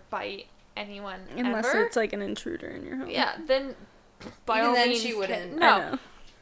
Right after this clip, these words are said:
Speaker 1: We'll talk about that in just a second. But, um,
Speaker 3: Tiffany has a lot of things she wants to talk
Speaker 1: But
Speaker 3: about.
Speaker 2: <laughs>
Speaker 1: but I was like, I, I can only imagine if Misty bit someone because she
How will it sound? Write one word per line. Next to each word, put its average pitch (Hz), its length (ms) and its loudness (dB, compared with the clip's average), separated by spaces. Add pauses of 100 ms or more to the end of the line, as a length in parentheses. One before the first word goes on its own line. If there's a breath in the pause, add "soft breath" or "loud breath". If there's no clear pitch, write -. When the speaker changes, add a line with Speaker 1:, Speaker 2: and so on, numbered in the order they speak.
(160)
Speaker 1:
We'll 226 140 -8
talk 226 200 -4
about 214 160 -4
that 202 140 -4
in 208 160 -12
just 202 260 -8
a 220 40 -14
second. 220 300 -10 (260 loud breath)
But, 247 340 4
um, 214 320 2 (260)
Speaker 3:
Tiffany 247 280 -8
has 240 120 -4
a 220 40 -2
lot 196 180 -2
of 202 80 -6
things 180 220 -12
she 170 80 -8
wants 165 200 -14
to - 100 -12
talk - 80 -14
Speaker 1:
But 370 180 6 (180)
Speaker 3:
about. 359 300 8 (120)
Speaker 2:
<laughs> 480 280 12
Speaker 1:
but 311 120 10
I 320 220 8
was 330 160 -2
like, 254 220 2 (260)
I, 277 400 -6
I 247 180 4
can 262 180 -8
only 269 360 -4
imagine 214 580 -6
if 220 140 -12
Misty 214 420 -10
bit - 200 -10
someone 247 340 -8
because 220 280 -10
she 233 180 -10